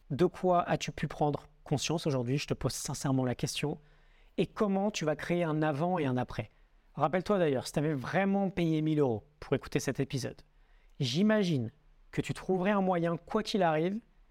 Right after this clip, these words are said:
d'en faire quelque chose, d'approfondir une réflexion, d'appliquer dès demain,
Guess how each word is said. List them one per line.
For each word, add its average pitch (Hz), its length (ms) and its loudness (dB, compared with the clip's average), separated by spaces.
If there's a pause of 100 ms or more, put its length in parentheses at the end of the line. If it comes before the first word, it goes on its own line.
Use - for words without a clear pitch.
(380)
d'en 190 200 0
faire 247 240 0
quelque 180 280 -2
chose, - 440 -10 (400)
d'approfondir 190 760 0
une 160 80 -2
réflexion, 151 600 -2 (460)
d'appliquer 202 680 0
dès 160 180 0
demain, 175 340 0